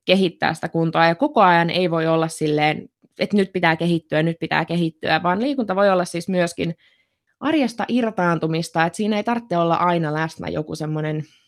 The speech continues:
hillitön suoritus. Se on ehkä se tärkein, mitä se niin kuin opetti. Ja tota, ja sitä kautta liikuntaan on löytänyt ihan niin kuin semmoisen erilaisen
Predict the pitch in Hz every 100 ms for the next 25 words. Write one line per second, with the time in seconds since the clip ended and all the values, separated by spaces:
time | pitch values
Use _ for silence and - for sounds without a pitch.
0 | _ _ _ 226 226 175 147 160 - 196
1 | 170 135 135 - - - _ _ _ _
2 | _ - 240 202 175 170 160 165 165 170
3 | - 135 - 175 156 156 - 151 151 170
4 | - 180 - _ _ _ _ _ - 165
5 | 151 - 165 156 - _ _ _ _ _
6 | - 202 240 262 226 190 190 196 233 220
7 | 180 175 170 170 170 170 170 165 - 175
8 | 175 - 165 180 180 185 - 220 185 160
9 | - 151 165